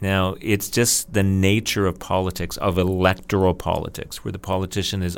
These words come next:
always thinking about next election. It's quite unlikely that they're going to, um, uh,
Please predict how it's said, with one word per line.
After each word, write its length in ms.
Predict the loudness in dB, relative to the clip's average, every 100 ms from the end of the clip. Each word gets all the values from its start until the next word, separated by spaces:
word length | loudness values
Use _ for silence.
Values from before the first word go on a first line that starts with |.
| -2
always 420 | 2 2 2 -2
thinking 280 | -4 -4 -4
about 240 | -6 -8
next 220 | -8 -10 -8
election. 500 | -4 -4 -6 -10 -12 -16 -18 -18 -18 -18 -20 -10 0
It's 180 | 0 0
quite 380 | 0 4 6
unlikely 540 | 6 6 4 4 2 0
that 160 | 0 0
they're 180 | 0 2
going 300 | 0 0 -2
to, 500 | -4 -4 -2 -6 -10 -10
um, 360 | -6 -4 -6 -10 -18 -20 -20 -20 -20 -12
uh, 380 | -10 -8 -10